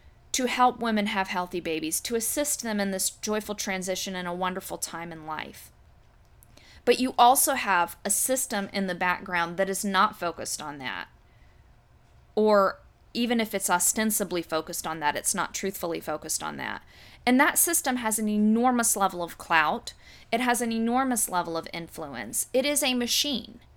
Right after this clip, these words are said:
And pregnancy and birth are about relationships and humanity and change, uh, changing roles for the woman. It's such a huge thing that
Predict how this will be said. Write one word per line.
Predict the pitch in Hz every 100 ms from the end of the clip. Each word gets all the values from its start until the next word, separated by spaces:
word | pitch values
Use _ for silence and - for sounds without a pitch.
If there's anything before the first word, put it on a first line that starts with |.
| - - - - -
And | 220
pregnancy | 262 262 269 254 269 247
and | 220
birth | 208 208 -
are | 208
about | 196 185 185
relationships | 185 175 208 214 202 180 160 -
and | 185
humanity | 175 190 185 185 202 175 170
and | - 185 180
change, | - 208 233 208 101 - - - - - - - - -
uh, | - 208
changing | - 226 233 220 208
roles | 180 180 202 - - - -
for | 214
the | 196
woman. | 190 202 156 -
It's | 220 - -
such | - - 285 262 262
a | 233
huge | 202 196 -
thing | - 139 - - - - - - -
that | 202 196 214 208 -